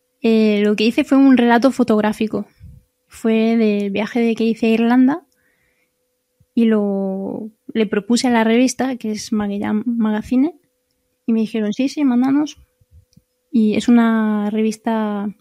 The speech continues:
online, pero sí, ahí publiqué el relato con fotos y escrito también.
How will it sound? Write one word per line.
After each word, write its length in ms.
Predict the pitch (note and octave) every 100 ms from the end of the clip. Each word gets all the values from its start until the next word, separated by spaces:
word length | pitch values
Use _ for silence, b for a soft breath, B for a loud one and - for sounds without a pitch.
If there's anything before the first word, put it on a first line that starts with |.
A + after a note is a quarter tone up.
| _ b b b b b _
online, 540 | - G#3+ G#3+ A3+ B3 - _ _ _ - - _ _ -
pero 200 | G#3+ G#3
sí, 220 | A#3 A3+
ahí 200 | B3+ A3
publiqué 520 | A3+ A3 A3+ A3+ A3+ -
el 140 | G#3+
relato 380 | G#3+ A3 A3+ A#3+
con 160 | A3
fotos 400 | A3 A3+ C4+ C#4
y 80 | A#3
escrito 400 | G#3 - G#3+ G#3
también. 380 | G3+ G3 G3